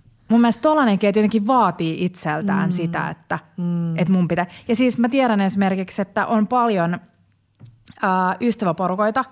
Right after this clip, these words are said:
Speaker 1: jotka vaan niinku laittaa ruokaa yhdessä. Siis
Speaker 2: Mm.
Speaker 1: Miira, mä en tiedä, onks mä nyt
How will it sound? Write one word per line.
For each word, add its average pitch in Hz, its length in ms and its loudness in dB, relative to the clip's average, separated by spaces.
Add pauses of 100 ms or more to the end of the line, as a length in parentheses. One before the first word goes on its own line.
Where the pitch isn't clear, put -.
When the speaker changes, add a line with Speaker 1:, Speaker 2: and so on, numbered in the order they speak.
(340)
Speaker 1:
jotka 214 260 -2
vaan 240 240 2
niinku 175 180 -2
laittaa 185 320 0
ruokaa 170 340 0
yhdessä. 180 440 -4 (320)
Siis 220 280 0
Speaker 2:
Mm. 175 120 -6
Speaker 1:
Miira, 302 360 2 (300)
mä 240 120 2
en 233 60 0
tiedä, 240 220 2
onks 233 260 0
mä 214 80 4
nyt 202 240 0